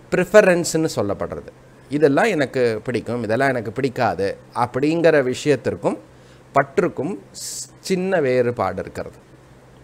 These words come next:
இல்லையா? அதை நம்ம எல்லா இடத்துலையும் படிச்சிருக்கோம். என்ன? அப்போ அது என்னங்கிறது பார்க்கறதுக்கு முன்னாடி இங்க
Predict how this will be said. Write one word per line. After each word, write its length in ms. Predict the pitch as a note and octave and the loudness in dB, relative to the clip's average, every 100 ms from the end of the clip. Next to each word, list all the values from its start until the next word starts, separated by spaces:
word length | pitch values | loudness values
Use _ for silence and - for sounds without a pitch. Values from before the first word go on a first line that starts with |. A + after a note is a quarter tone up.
| - - | -20 -12
இல்லையா? 240 | E2+ G2 F2 - - | -4 -4 -4 -10 -10
அதை 160 | A2 C3 | -4 -2
நம்ம 280 | A2+ A2+ F3+ A#2 | 0 -2 -2 -2
எல்லா 180 | G2+ A2+ | 4 8
இடத்துலையும் 500 | A2+ G#2+ A2+ C3 B2+ | 8 8 4 2 2
படிச்சிருக்கோம். 640 | E2 A#2+ C3+ C#3+ - F#2+ D3 - - - - | -2 -4 -4 -6 -6 -12 -14 -18 -20 -20 -10
என்ன? 120 | G#2+ - - - - - | -8 -10 -16 -20 -20 -16
அப்போ 240 | G#2 G2+ D#3+ - - - - - - - - - - | -6 -2 -2 -6 -20 -20 -20 -20 -20 -20 -20 -20 -8
அது 100 | C3 B2+ | 0 0
என்னங்கிறது 480 | A2+ B2 B2+ A2+ G2+ - | 2 0 0 0 -2 -6
பார்க்கறதுக்கு 520 | F2+ F#2 G#2 F#2 - D2 | -6 -6 -8 -8 -12 -12
முன்னாடி 300 | D2+ D2 D#3+ - D3+ | -10 -8 -8 -4 -2
இங்க 140 | F3+ | 2